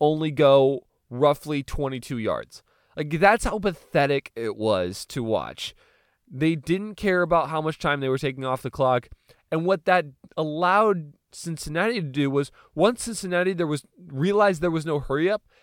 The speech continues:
they started bringing the secondary back because they knew Tennessee was going to have to take some deep shots eventually. Like, literally, it looked like Tennessee was okay with going into overtime, even though they had multiple timeouts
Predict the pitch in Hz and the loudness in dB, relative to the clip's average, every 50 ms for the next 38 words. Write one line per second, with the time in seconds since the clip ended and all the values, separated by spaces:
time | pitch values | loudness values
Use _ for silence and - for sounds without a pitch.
0 | _ _ - 160 170 - - - 170 180 185 185 175 151 123 - 135 147 156 165 | _ _ -2 -2 -2 -2 0 2 2 4 4 2 0 -2 -4 -8 -6 -6 -4 -4
1 | 175 175 170 156 143 - - - 143 - - 143 139 139 135 135 131 117 101 - | -6 -6 -6 -8 -8 -6 -4 -2 -2 -2 -4 -4 -4 -2 -2 0 -2 -4 -2 2
2 | - 117 127 160 175 - - - - _ - 139 147 143 175 165 156 147 165 160 | 4 6 6 6 4 0 -6 -20 -20 _ -8 -6 -4 -2 -2 -2 -2 -2 -4 -4
3 | 151 156 165 185 180 - - 196 170 151 - - - 160 170 180 - _ _ _ | -4 -4 -4 -4 -6 -8 -8 -10 -10 -10 -12 -12 -10 -10 -10 -10 -12 _ _ _
4 | _ - 147 139 127 156 160 165 160 156 156 147 147 151 - - - 139 - 156 | _ -2 -2 -2 0 0 -2 -2 -2 -2 0 0 0 0 -2 -6 -12 -6 -2 0
5 | 143 143 - - 165 127 120 117 135 135 135 - - - 135 120 123 - 123 113 | -2 0 -2 -4 -6 -6 -6 -6 -6 -6 -6 -4 -2 0 0 0 0 -2 -4 -4
6 | 123 127 123 - - - 98 92 87 - _ _ _ _ _ - 151 156 147 151 | -4 -4 -6 -8 -10 -8 -8 -8 -8 -10 _ _ _ _ _ -2 -2 -2 -2 -2
7 | 147 160 180 190 185 226 220 226 233 233 214 - _ _ _ _ - 175 196 196 | 0 2 2 2 2 -2 -6 -6 -6 -8 -8 -12 _ _ _ _ 0 0 0 0
8 | - 147 127 127 139 165 190 170 _ _ 175 165 170 175 160 - - - 156 151 | 0 -6 -6 -2 0 0 0 0 _ _ -2 0 0 0 -2 -4 -8 -6 -6 -4
9 | 165 160 - - 170 165 151 143 131 - - 139 139 143 131 - 143 131 131 127 | -6 -6 -6 -6 -6 -4 -4 -4 -6 -4 0 2 2 2 2 0 0 0 0 0
10 | 120 - - 131 123 123 123 120 120 117 110 113 - 110 113 117 117 117 135 - | -2 -2 0 0 0 2 0 -2 -4 -4 -4 -2 2 2 2 2 2 0 -2 -4
11 | - 151 160 170 175 170 165 - _ _ _ _ 156 160 151 165 160 147 151 147 | -2 -2 0 0 -2 -4 -6 -10 _ _ _ _ -8 -6 -4 -4 -2 0 0 0
12 | 143 135 147 143 143 135 123 110 113 117 120 123 135 135 - 147 147 147 143 - | 2 2 2 2 2 0 0 -2 -2 -2 -2 0 0 -2 -4 -4 -4 -4 -4 -4
13 | - 143 131 127 123 117 113 117 120 127 - - - | -4 -4 -4 -2 -2 0 0 0 -2 -2 -4 -8 -18